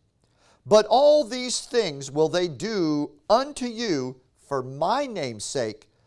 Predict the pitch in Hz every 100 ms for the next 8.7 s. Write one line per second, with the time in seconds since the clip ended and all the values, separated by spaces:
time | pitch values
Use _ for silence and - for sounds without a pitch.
0 | _ _ _ - 160 - 185 156 - 139
1 | 131 156 175 185 175 165 160 175 147 110
2 | 107 117 _ _ _ 120 120 - - 143
3 | 127 113 98 101 _ _ _ _ 151 247
4 | 277 - 254 214 214 156 - - _ _
5 | _ _ _ _ - 151 139 160 147 -
6 | 214 262 - 156 - 135 - 139 113 131
7 | 127 123 135 127 - - 196 185 - 117
8 | 110 - 170 165 127 104